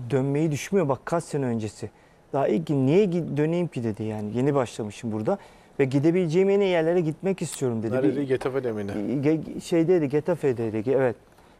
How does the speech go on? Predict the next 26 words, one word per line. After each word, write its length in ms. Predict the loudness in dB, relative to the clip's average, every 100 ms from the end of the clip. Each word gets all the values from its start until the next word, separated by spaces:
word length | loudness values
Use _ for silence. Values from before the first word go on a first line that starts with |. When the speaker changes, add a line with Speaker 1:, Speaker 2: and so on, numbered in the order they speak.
| -6
Speaker 1:
"İspanya'da 580 | -6 0 0 2 2
özellikle 560 | 2 4 4 2 0 -2
bir 60 | -2
tutturmak 580 | -6 -6 -2 -2 -2
istiyorum. 420 | -6 -4 0 0 2
Daha 160 | 0
sonra 260 | 0 -4 0
başka 320 | -2 -2 -2
ligler," 380 | -2 0 -2 0
bak 160 | -2
o 100 | -2
zaman 260 | 0 -2 -2
söylemişti. 640 | -2 0 2 0 -4 -10 -12 _ _ -20 _
"Daha 140 | 0 0
sonra 240 | 0 0
Avrupa'nın 340 | 0 0 -2 -4
çeşitli 340 | -6 -6 -6
liglerinde 380 | -6 -2 0 2
oynayabilirim," 580 | 2 0 0 0 0 -2
dedi. 200 | -2 -2
"Ben, 280 | -2 0 0
benim 200 | 0 0
Avrupa'daki 500 | 0 0 -2 -2 0
maceram 460 | 0 0 0 -2
bitmeyecek," 520 | -4 -4 -4 -4 -4
dedi. 220 | -2 -2